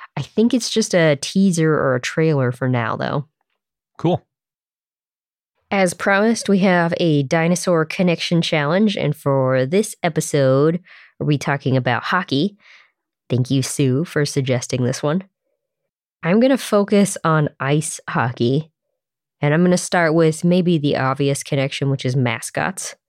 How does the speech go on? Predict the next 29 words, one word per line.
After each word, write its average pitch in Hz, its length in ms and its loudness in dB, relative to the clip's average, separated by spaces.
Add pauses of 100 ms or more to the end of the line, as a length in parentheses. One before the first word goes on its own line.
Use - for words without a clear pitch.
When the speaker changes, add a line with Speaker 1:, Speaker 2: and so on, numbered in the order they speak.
(140)
Speaker 2:
<laughs> - 120 0 (340)
Yeah. 95 260 -4 (360)
Speaker 1:
There's 160 260 2
leagues 170 480 2 (140)
all 185 240 2
over 156 240 2
the 139 80 0
world. 123 400 0 (400)
When 147 180 0
I 143 160 2
was 139 440 0 (200)
looking 165 540 2
for - 140 -4
this, 127 340 0
I 143 440 0
was 139 160 -2
only 135 280 0
able 131 220 -2
to 139 140 -4
find 127 580 -2
a 127 40 -4
list 131 280 -4
of 123 100 -4
dinosaur 131 400 -2
mascots 123 720 -6 (320)
in 139 180 2
North 147 260 0
America, 131 520 0 (300)
so 180 420 0